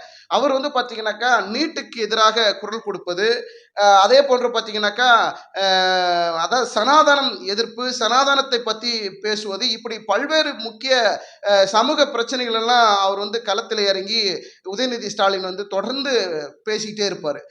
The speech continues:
அஹ், முக்கிய மேடைகள்ல வந்து பாத்தீங்கன்னா, எப்பவுமே பாத்தீங்கன்னா, அஹ், தமிழக முதல்வர் மு க ஸ்டாலின் அவர்கள் வந்து பாத்தீங்கன்னா, ம-, முக்கிய அரசியல் நிகழ்வுகள்,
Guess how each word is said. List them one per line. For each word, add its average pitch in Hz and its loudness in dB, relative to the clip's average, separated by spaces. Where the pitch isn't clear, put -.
அஹ், 180 2
முக்கிய 285 -2
மேடைகள்ல 220 2
வந்து 190 -4
பாத்தீங்கன்னா, 185 -2
எப்பவுமே 208 -8
பாத்தீங்கன்னா, 214 -4
அஹ், 185 0
தமிழக 226 0
முதல்வர் 196 -2
மு 214 -8
க 233 2
ஸ்டாலின் 254 4
அவர்கள் 202 -2
வந்து 180 -8
பாத்தீங்கன்னா, 185 -4
ம-, 185 -2
முக்கிய 269 -2
அரசியல் 247 2
நிகழ்வுகள், 214 -2